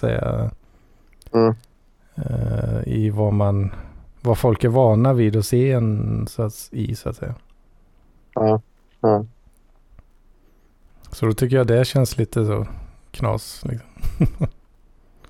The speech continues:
Speaker 2: Ja, det är så.
Speaker 1: Det tar emot lite då.
Speaker 2: Mm.
Speaker 1: Sen, eh, fan, det var också en grej, eh,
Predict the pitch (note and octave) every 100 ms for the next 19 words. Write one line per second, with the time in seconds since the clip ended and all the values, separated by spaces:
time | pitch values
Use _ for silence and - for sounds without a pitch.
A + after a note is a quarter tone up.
0 | _ _ _ _ _ _ _ _ _ _
1 | _ - B2+ A#2+ A2+ A2 A2+ - - _
2 | _ _ _ _ _ - - A2 A2 A2
3 | G#2+ G#2+ - A2+ - A#2+ A2+ - - -
4 | - - - - _ _ _ _ _ _
5 | _ _ _ _ A2+ G2 - - - -
6 | - - - - - - - - B2 A2
7 | A2 A#2+ B2+ B2 B2 A#2+ B2+ A2+ A2 B2
8 | C#3 B2+ A2+ G#2 - C3 C3 C#3 B2+ G#2
9 | F#2+ G2 G2 G#2 G2+ G2+ G#2